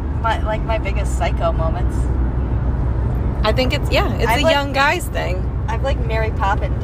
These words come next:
Speaker 1: out. Like, I'm fucking Poppins.
Speaker 2: Yep.
Speaker 1: Sugar and fucking
Speaker 2: I know, it's super
Speaker 1: spoonful of
Speaker 2: weird.
Speaker 1: sugar.
Speaker 2: Somehow you ended up being, like, my responsible friend.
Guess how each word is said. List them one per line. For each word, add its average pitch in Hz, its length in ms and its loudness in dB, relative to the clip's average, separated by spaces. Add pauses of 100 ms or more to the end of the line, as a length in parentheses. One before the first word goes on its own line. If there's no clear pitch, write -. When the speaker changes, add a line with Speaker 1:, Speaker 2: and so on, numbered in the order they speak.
(160)
Speaker 1:
out. 190 340 0 (140)
Like, 185 140 -2
I'm 196 160 -4
fucking 208 320 -4
Poppins. - 580 0 (340)
Speaker 2:
Yep. 208 260 2 (280)
Speaker 1:
Sugar 226 380 0
and 202 200 0
fucking - 880 0
Speaker 2:
I - 60 2
know, 226 160 6
it's 196 180 2
super 226 360 2
Speaker 1:
spoonful - 20 2
of - 80 0
Speaker 2:
weird. 466 340 2
Speaker 1:
sugar. 247 340 2 (120)
Speaker 2:
Somehow 277 240 0
you 233 160 2
ended 226 200 0
up 208 120 2
being, 226 160 0
like, 208 160 2
my 208 140 2
responsible 202 640 0
friend. - 380 0